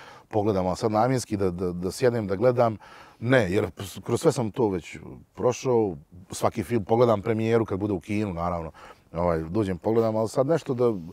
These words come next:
to ne, baš zato možda što sam samokritičan, kad bi po-, jer nema mijenjanja, o-, opet kažem, ovaj, tu nema mijenjanja, onako kako je snimljeno, tako je, za vijek i vijekova ostalo, ovaj,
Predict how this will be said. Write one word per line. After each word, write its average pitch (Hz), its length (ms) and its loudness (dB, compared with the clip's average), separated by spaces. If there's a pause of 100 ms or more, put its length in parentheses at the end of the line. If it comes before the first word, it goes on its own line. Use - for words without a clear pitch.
(400)
to 131 280 2
ne, 101 360 0 (440)
baš 98 240 2
zato 107 380 0 (100)
možda 98 380 -4 (1080)
što - 200 -8
sam 85 380 -6 (340)
samokritičan, 104 760 -2 (100)
kad 85 160 -6
bi 76 120 -12
po-, 104 280 -2
jer 107 160 0
nema 131 220 6
mijenjanja, 143 500 6 (420)
o-, 90 200 -2
opet 95 260 -4
kažem, 101 240 0
ovaj, 101 200 -2 (140)
tu 117 140 -2
nema 123 180 0
mijenjanja, 131 300 6
onako 120 160 4
kako 131 160 4
je 123 60 4
snimljeno, 139 320 2
tako 135 320 8
je, 110 100 8 (560)
za 120 260 4
vijek 131 240 8
i 123 40 0
vijekova 120 400 6
ostalo, 104 360 2
ovaj, 82 380 -2